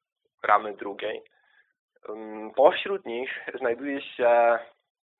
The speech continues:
taki inżynier, fizyk, którego takim hobby, pasją jest konstruowanie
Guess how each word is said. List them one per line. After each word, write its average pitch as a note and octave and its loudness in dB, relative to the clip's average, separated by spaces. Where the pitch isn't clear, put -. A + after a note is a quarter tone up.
taki G#2 -14
inżynier, A#2 -8
fizyk, A#2+ -12
którego B2 2
takim A2+ -6
hobby, - -2
pasją - -4
jest - -10
konstruowanie B2 2